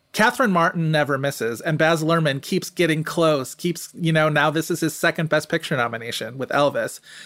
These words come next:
Still no director nomination. He joins that sort of ignominious list with Frank Darabont and Lawrence Kasdan and,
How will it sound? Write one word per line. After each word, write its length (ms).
Still 460
no 180
director 460
nomination. 760
He 180
joins 420
that 420
sort 220
of 140
ignominious 800
list 400
with 200
Frank 320
Darabont 540
and 160
Lawrence 300
Kasdan 680
and, 360